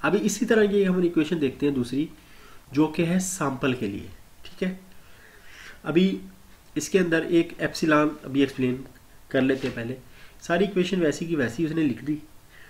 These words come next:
उसने कहा जो एप्सिलॉन है, जैसे ये लाइन अब खींची है, ये डॉटेड लाइन देख रहे हैं आप, ये डॉटेड लाइन जा रही है,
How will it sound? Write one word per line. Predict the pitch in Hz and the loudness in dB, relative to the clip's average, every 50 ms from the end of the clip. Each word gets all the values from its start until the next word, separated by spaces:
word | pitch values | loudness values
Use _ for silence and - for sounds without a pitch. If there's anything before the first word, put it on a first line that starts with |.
| - - - - - - - | -20 -20 -20 -18 -20 -20 -4
उसने | - 196 202 | 2 2 4
कहा | 196 233 220 | 4 4 2
जो | 220 214 | 2 2
एप्सिलॉन | - 180 165 - - 220 208 208 214 208 - | 2 0 0 2 0 2 4 4 4 4 2
है, | 147 143 156 - - - - - - - - | 2 0 0 -4 -12 -20 -20 -20 -20 -4 0
जैसे | 160 170 - - | 0 0 0 2
ये | 196 202 | 2 4
लाइन | 202 170 160 160 165 | 4 4 4 4 2
अब | 175 175 - | 0 -2 -6
खींची | - - 123 - - 127 | -10 -14 -10 -4 0 2
है, | 127 135 | 2 2
ये | 143 | 2
डॉटेड | 139 139 131 127 143 147 | 2 2 2 2 2 2
लाइन | 156 151 147 | 0 2 2
देख | 147 143 147 190 | 0 0 0 0
रहे | 196 | -2
हैं | 180 185 | -2 -2
आप, | - - - - - - - - - - - - - - - - - - - - - - - - | -6 -14 -20 -20 -20 -20 -20 -20 -20 -20 -20 -20 -20 -20 -20 -20 -20 -20 -20 -20 -20 -16 -8 -4
ये | 143 | 0
डॉटेड | 139 139 131 135 135 | 0 0 0 0 -2
लाइन | 135 127 117 | -2 0 -2
जा | 110 95 | -2 -4
रही | 95 95 | -4 -6
है, | - | -10